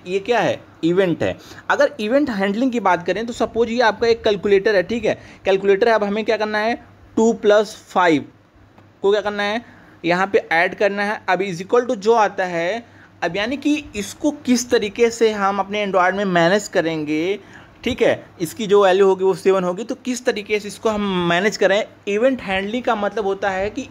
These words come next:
इवेंट को मैनेज करना, ठीक है,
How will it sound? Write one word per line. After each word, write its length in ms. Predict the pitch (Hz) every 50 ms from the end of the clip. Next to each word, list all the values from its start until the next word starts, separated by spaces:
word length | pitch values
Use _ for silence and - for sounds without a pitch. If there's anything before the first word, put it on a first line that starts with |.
| - -
इवेंट 500 | 196 190 185 190 202 226 226 220 220 - 226 -
को 160 | - 240 233 226
मैनेज 680 | 214 190 180 185 180 180 185 196 214 208 190 196 190 - -
करना, 540 | 180 170 165 165 170 175 160 123 95 - - - - - - - - - - - - - -
ठीक 180 | 208 233 - 190
है, 160 | 117 92